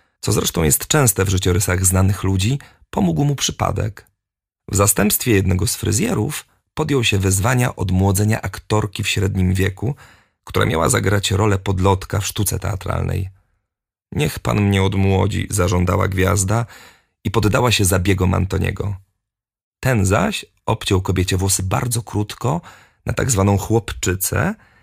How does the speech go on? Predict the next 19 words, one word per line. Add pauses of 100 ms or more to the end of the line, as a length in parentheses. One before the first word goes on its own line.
(300)
i
zupełnie
nieświadomie
wyznaczył
nowy
trend
w
modzie
dwudziestolecia
międzywojennego. (1300)
W
tysiąc
dziewięćset
dziesiątym
roku (200)
otworzył
własny
zakład
fryzjerski,